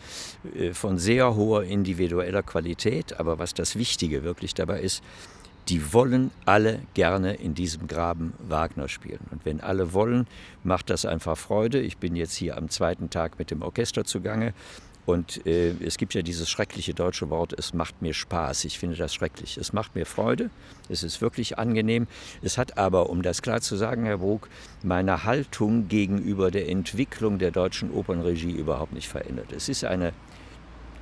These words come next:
einfach eine Ausnahme. Es hat früher von Wolfgang Wagner Einladungen an mich gegeben. Ich habe das also nie machen wollen. Ich habe mir jetzt gesagt, als,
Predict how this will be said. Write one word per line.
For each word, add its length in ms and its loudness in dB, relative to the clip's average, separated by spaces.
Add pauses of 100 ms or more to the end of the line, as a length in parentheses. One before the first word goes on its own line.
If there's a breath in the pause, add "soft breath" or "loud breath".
(140)
einfach 440 6
eine 240 0
Ausnahme. 300 2
Es 140 0
hat 160 0
früher 320 4
von 240 -2
Wolfgang 400 -2
Wagner 400 2 (420 loud breath)
Einladungen 760 4
an 140 0
mich 180 -2
gegeben. 240 -2
Ich 80 -4
habe 120 -4
das 200 0
also 180 -2
nie 160 0
machen 340 0
wollen. 220 2
Ich 160 -2
habe 160 -4
mir 60 0
jetzt 240 -2
gesagt, 400 -2
als, 280 -4